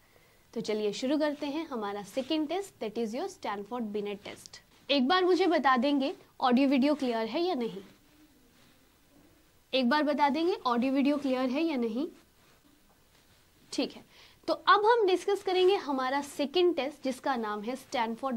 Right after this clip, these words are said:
बिनेट टेस्ट। पहला जो टेस्ट हमने डिस्कस किया था वो था आपका बिनेट साइमन स्केल, जो दिया गया था नाइनटीन ज़ीरो फ़ाइव में। अब देखो स्टैनफोर्ड बिनेट टेस्ट को नाम से जब हम पढ़ेंगे तो कहीं तक हमें ये लग रहा है, चलो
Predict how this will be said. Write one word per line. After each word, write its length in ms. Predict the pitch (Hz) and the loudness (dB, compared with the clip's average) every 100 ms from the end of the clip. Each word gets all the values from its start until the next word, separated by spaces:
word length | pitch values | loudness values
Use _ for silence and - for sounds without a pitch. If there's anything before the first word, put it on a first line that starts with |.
| 208 | -4
बिनेट 320 | 214 208 208 | -4 -4 -6
टेस्ट। 540 | - 370 - - _ 269 | -8 -10 -16 -20 _ -4
पहला 300 | 262 320 359 | 0 2 2
जो 120 | 339 | 2
टेस्ट 300 | 311 277 - | -2 -4 -6
हमने 220 | 254 247 220 | -4 -2 -2
डिस्कस 320 | 214 240 226 | -4 -8 -8
किया 240 | 226 208 | -6 -6
था 140 | 214 359 | -6 -6
वो 220 | 285 226 | -4 -4
था 180 | 220 226 | -2 0
आपका 420 | 196 - 311 427 440 - - - _ _ - | -2 -2 0 0 -2 -14 -20 -20 _ _ -6
बिनेट 540 | 226 285 294 370 403 | 2 4 4 2 -2
साइमन 440 | - 262 220 226 226 | -4 -4 -2 -2 -4
स्केल, 320 | - 262 359 - | -2 -4 -4 -4
जो 100 | 262 | -2
दिया 280 | 214 262 285 | 0 2 2
गया 240 | 247 214 196 | 0 -2 -4
था 140 | 269 | -6
नाइनटीन 480 | 277 220 220 220 240 | -4 -2 -2 -2 -4
ज़ीरो 260 | 208 214 214 | -4 -6 -4
फ़ाइव 320 | 262 208 185 | -2 -2 -2
में। 80 | - - - _ | -10 -18 -20 _
अब 140 | 381 427 | 4 4
देखो 300 | 440 415 480 | 2 2 -2
स्टैनफोर्ड 600 | - - 311 302 294 403 | -2 0 2 2 2 2
बिनेट 380 | 269 262 254 247 | 2 0 -2 -4
टेस्ट 260 | 226 208 - | -6 -8 -10
को 260 | - 247 330 - _ 240 | -6 -4 -4 -12 _ -2
नाम 340 | 247 262 330 | 4 4 4
से 180 | 339 370 | 4 2
जब 200 | 294 262 | 2 0
हम 160 | 269 254 | -2 -4
पढ़ेंगे 480 | 233 208 254 240 | -4 -4 -4 -4
तो 140 | - 330 | -6 -8
कहीं 360 | - 277 302 359 | -6 0 4 4
तक 180 | 349 359 | 2 -6
हमें 220 | 269 254 | -8 -6
ये 220 | 262 226 269 | -4 -2 -2
लग 200 | 247 196 | -4 -4
रहा 240 | 190 202 | -4 -6
है, 180 | 220 370 | -8 -8
चलो 320 | - 277 | -6 -4